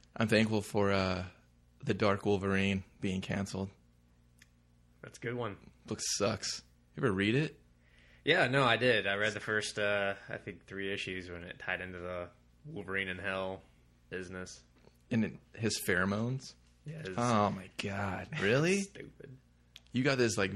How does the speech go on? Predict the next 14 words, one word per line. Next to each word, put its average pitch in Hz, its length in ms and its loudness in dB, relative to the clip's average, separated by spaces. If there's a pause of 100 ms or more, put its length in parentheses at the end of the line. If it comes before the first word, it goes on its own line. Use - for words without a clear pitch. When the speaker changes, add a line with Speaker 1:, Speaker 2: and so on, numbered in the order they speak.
(140)
Speaker 1:
vicious, 107 480 2
hardcore, 95 960 0
just 92 340 -6
no 90 360 0
limit, 90 540 -2 (460)
take 98 220 0
it 98 100 2
to 104 100 0
the 90 120 2
hoop, 98 440 0 (300)
pheromones. 95 640 2 (220)
What? 127 360 4
That's - 180 2
his, 147 200 -2